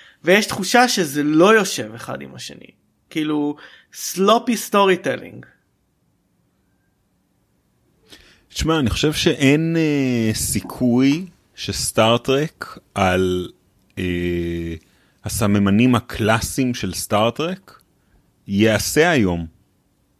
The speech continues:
Speaker 1: אני מסכים, אבל אני חושב ש-, אמ, שדיסקאברי עיגל את הפינה יותר טוב מפיקארד.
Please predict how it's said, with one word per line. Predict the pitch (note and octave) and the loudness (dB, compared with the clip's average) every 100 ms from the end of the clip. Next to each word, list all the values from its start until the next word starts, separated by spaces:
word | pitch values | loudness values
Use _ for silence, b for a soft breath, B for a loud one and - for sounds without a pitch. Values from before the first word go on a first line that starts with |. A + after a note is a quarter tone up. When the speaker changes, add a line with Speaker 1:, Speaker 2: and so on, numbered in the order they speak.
| _ _ _ _ _ _ _ _ _ _ _ b b b b b b b | _ _ _ _ _ _ _ _ _ _ _ b b b b b b b
Speaker 1:
אני | E3 F3+ | -2 0
מסכים, | F3 - E3 D#3+ F#3+ B3+ - _ _ _ _ _ _ _ _ - | -4 -6 -4 -2 -2 -4 -10 _ _ _ _ _ _ _ _ -6
אבל | D#3+ D3+ E3 D#3+ - _ _ _ D3+ | -4 -2 -2 -2 -10 _ _ _ -6
אני | D#3 | -6
חושב | - - G#3+ G#3+ | -8 -4 -2 -2
ש-, | G#3+ - G#3+ G3+ F#3 F3 E3 D#3+ - - | -4 -2 0 2 4 4 2 -2 -8 -6
אמ, | D#3+ D3+ D3 D3 C#3 C3 C3 C3+ C3 C3 _ _ _ _ _ _ _ | -4 -2 -4 -4 -6 -6 -10 -12 -14 -18 _ _ _ _ _ _ _
שדיסקאברי | - - D3 C#3 C#3 C3+ C3 C#3 - - G3 G#3+ F3 | -14 -8 -4 -2 -2 -2 -4 -8 -6 0 0 0 -2
עיגל | D#3 D3 E3+ F3+ | -2 0 0 0
את | F3 | -4
הפינה | - D3+ D#3 | -8 -2 0
יותר | D3+ D3+ D3 | 0 -2 -4
טוב | D3 C3+ C#3+ | -4 -8 -10
מפיקארד. | C3+ C3 C3 C3 B2+ A#2+ C3 C#3+ A#2 A2 | -10 -10 -10 -10 -12 -12 -10 -6 -4 -6